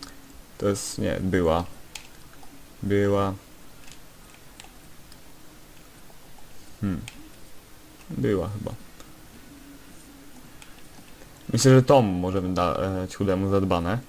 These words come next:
Ale to za chwilę, najpierw jeszcze przejrzymy, co tu jeszcze jest. Może jeszcze coś ciekawszego się znajdzie. Hmm. Można zmienić, bo oczywiście te fryzury będziemy zmieniać.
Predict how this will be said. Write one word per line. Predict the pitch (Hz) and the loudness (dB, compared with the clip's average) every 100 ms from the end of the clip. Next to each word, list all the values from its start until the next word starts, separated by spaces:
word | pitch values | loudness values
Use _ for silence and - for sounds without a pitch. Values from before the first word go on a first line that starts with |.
| - - - - 110 | -16 -20 -18 -8 -4
Ale | |
to | 107 | 0
za | 104 | 2
chwilę, | 104 92 | 2 2
najpierw | 98 101 | 2 0
jeszcze | 98 - | 0 -2
przejrzymy, | - 107 104 98 90 | 2 4 6 4 2
co | 90 | -2
tu | - 90 | 0 -2
jeszcze | - 87 | 0 0
jest. | 78 104 - - - - - - - - - - | 2 0 -2 -12 -16 -18 -18 -20 -20 -20 -10 0
Może | 95 95 | 6 6
jeszcze | 87 92 | 6 4
coś | 98 95 | 2 2
ciekawszego | 90 95 98 101 95 | 0 0 4 2 2
się | 98 | 0
znajdzie. | 85 80 87 131 - - - - - - - - - - - - | 0 2 2 0 -2 -18 -18 -18 -18 -20 -20 -20 -20 -18 -20 -12
Hmm. | 190 196 190 139 - - - - | -6 -4 -4 -6 -14 -18 -18 -6
Można | 196 190 185 185 | 6 8 10 10
zmienić, | 175 190 175 | 10 8 8
bo | 156 | 8
oczywiście | 175 190 175 | 8 6 8
te | 175 | 6
fryzury | 180 170 170 | 6 6 6
będziemy | 180 180 170 | 8 8 8
zmieniać. | 175 185 185 165 110 92 | 8 10 10 10 8 6